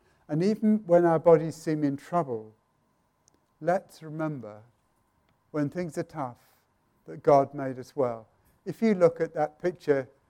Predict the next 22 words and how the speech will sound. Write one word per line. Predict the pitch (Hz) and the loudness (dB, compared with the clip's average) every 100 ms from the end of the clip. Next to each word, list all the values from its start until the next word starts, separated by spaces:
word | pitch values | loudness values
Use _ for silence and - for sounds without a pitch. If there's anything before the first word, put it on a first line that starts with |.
| _ - | _ -8
of | 139 135 | -6 0
Rena, | 170 143 120 | 0 0 -6
it | 143 - | -14 0
isn't | 196 190 156 | 0 2 2
a | |
great | 156 160 165 | 6 6 4
picture. | 156 156 - 131 | -2 -2 -4 -8
I | 147 | -8
took | 120 175 165 | -12 -10 -8
it | 147 147 | -10 -10
and | 143 | -16
it | 147 | -16
was | 131 | -12
in | 143 | -10
the | 139 123 | -10 -4
dark. | 139 135 139 - _ _ _ _ _ _ _ _ 160 | -2 -2 -4 -10 _ _ _ _ _ _ _ _ -14
Um, | 131 131 127 127 _ _ _ _ _ _ - | -8 -8 -10 -16 _ _ _ _ _ _ -2
but | 165 | -2
if | 185 240 | 0 2
you | |
look | 233 220 - | 4 4 2
carefully, | - 208 214 - 123 113 117 | -6 -4 -4 -6 -10 -10 -16